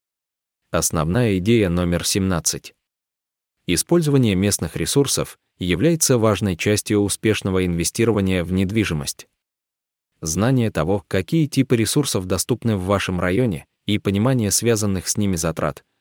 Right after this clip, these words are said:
может помочь вам принимать обоснованные решения, когда речь идёт об инвестициях в недвижимость.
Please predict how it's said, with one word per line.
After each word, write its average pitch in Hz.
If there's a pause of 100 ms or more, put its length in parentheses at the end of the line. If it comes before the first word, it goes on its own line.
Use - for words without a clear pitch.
может 143
помочь 104
вам 98
принимать 101
обоснованные 101
решения, 90 (120)
когда 92
речь 107
идёт 101
об 101
инвестициях 92
в 90
недвижимость. 98